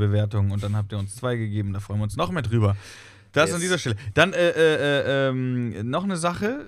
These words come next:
Speaker 1: die ich erzählen wollte, und zwar hatten wir, ich glaub, letztes Mal, haben wir letztes Mal über dein Casting geredet?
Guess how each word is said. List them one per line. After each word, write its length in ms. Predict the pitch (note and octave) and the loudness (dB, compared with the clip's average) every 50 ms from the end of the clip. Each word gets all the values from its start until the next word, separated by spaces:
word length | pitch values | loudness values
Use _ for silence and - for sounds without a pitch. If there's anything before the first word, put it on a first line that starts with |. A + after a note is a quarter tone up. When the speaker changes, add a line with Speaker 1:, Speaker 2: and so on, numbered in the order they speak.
| D#3 | -10
Speaker 1:
die 60 | C#3+ D3 | -10 -8
ich 80 | C#3+ D3+ | -8 -8
erzählen 360 | D3 C3 - D#3+ D#3+ D#3+ D3+ | -8 -6 -4 -4 -4 -2 -2
wollte, 240 | D3+ D#3+ E3 D#3 D#3 | -4 -4 -4 -4 -4
und 120 | C#3+ C3+ | -6 -8
zwar 460 | - B2+ C3+ C#3+ D3 D#3 D3+ D3 - C#3 | -6 -4 -2 0 0 0 -2 -2 -4 -4
hatten 360 | D3 - - E3 D#3 C3+ A#2 | -4 -4 -4 -6 -8 -6 -6
wir, 380 | A#2 A2 A#2 A#2+ A#2+ A#2+ F#2+ D#2+ | -6 -2 -2 0 0 0 -2 -4
ich 160 | G#2 G#2+ - | -6 -8 -6
glaub, 220 | - A#2 G#2+ G2+ G#2 | -2 -2 0 0 2
letztes 560 | G#2+ G#2 G#2 B2 - - - D#3+ D#3 - - | 2 2 2 0 -2 -6 -12 -14 -14 -12 -10
Mal, 140 | D3+ D3+ C#3+ | -8 -6 -6
haben 100 | C#3+ D3+ | -6 -6
wir 80 | D3+ | -6
letztes 240 | C#3 C#3 D3+ - - E3 | -6 -6 -8 -8 -10 -10
Mal 80 | D#3+ | -10
über 100 | D#3 C#3+ | -8 -6
dein 140 | C#3 B2+ A2+ | -6 -8 -6
Casting 380 | - B2+ C3 C#3+ - - E3 E3 | -8 -8 -10 -10 -10 -10 -10 -10
geredet? 460 | D#3+ D#3 D#3 D#3+ E3+ F#3+ G#3 G3+ | -10 -10 -8 -8 -8 -8 -10 -12